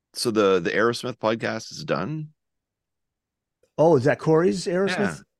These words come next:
Speaker 2: Oh, I didn't know that.
Speaker 1: I'm like, I don't know what happened there.
Speaker 2: I wonder, 'cause I'm sure they had plenty of songs to go.
Speaker 1: Well, they weren't
Speaker 2: Right?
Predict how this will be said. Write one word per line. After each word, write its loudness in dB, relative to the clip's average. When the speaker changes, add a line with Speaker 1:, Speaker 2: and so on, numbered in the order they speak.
Speaker 2:
Oh, 4
I 6
didn't 6
know 2
that. -4
Speaker 1:
I'm 0
like, 2
I 0
don't 2
know 4
what 2
happened -4
there. -8
Speaker 2:
I 4
wonder, 4
'cause 0
I'm 4
sure 2
they 2
had 0
plenty 2
of -2
songs -4
to -6
go. -2
Speaker 1:
Well, 4
they 4
weren't 4
Speaker 2:
Right? -4